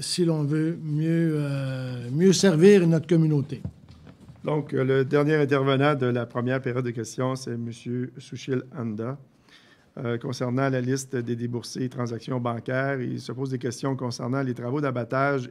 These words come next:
Speaker 2: et dessouchage d'arbres au montant de dix-huit mille cent quatre-vingt-quatorze. Sa question, combien d'arbres ont été abattus ?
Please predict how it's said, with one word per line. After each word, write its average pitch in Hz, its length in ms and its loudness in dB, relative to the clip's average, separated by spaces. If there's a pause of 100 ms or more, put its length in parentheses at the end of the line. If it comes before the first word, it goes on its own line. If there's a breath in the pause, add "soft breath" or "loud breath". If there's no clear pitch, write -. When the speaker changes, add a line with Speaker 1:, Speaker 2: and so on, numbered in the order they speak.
Speaker 2:
et 135 200 -4
dessouchage 127 920 -6
d'arbres 123 480 -6 (400 soft breath)
au 131 60 -8
montant 127 320 0
de 123 120 -2
dix-huit 120 340 -4
mille 127 220 -2
cent 123 140 -8
quatre-vingt-quatorze. 117 800 -8
Sa 123 100 -12
question, 135 460 -8
combien 139 380 0
d'arbres 139 420 2
ont 131 140 -2
été 131 240 -2
abattus ? 120 480 -4